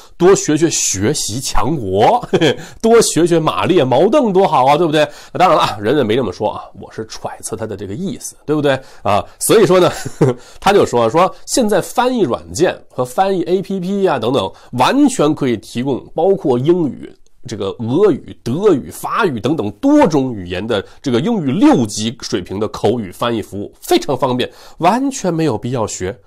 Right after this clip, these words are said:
啊。所以以后翻译就要被淘汰了，人工智能时代了啊。所以呢，他建议说啊，在义务教育阶段，听好了啊，这样有意思，在义务教育阶段由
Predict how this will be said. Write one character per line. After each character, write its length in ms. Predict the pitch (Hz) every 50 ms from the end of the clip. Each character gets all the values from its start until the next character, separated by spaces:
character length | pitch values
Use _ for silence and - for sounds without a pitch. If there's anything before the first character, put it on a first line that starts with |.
| - -
啊。 140 | 117 113 - - - -
所 200 | - - 247 277
以 100 | 269 214
以 120 | 165 120
后 260 | 131 - 240 - - -
翻 280 | - - - 285 285 302
译 140 | 254 - 165
就 240 | 170 _ - - 285
要 60 | 285
被 80 | 311
淘 160 | 269 - - 233
汰 140 | - 311
了， 160 | 240 165 - -
人 160 | - 147 233 285
工 160 | 320 311 311
智 140 | - - 196
能 180 | 151 - 143
时 140 | 147 - -
代 160 | 113 110 101
了 160 | 90 - - _ _ - - - -
啊。 160 | 120 107 95
所 160 | 90 - 160
以 80 | 175 151
呢， 140 | 120 123 - - - -
他 160 | - - 120
建 240 | 110 - 110 104 101
议 120 | 98 -
说 260 | - - 101 92 - _ - - -
啊， 180 | - 92 92 - - -
在 240 | - - 131 120 -
义 200 | - 247 294 220
务 180 | 165 127 113 104
教 320 | 101 - 165 139 117 95
育 40 | 90
阶 120 | 85 - 98
段， 160 | 98 98 - -
听 160 | - - 143 127
好 140 | 123 -
了 80 | - -
啊， 120 | - - - -
这 100 | - 110
样 100 | 95 -
有 80 | - 98
意 40 | 95
思， 160 | - - - _ _
在 240 | - 143 127 117 - -
义 240 | 320 339 311 185
务 220 | 135 104 98 101 -
教 300 | - - 135 110 92 87
育 20 |
阶 100 | 87 -
段 160 | 98 98 85 - - _ - - - _ - -
由 280 | 117 117 120 151 170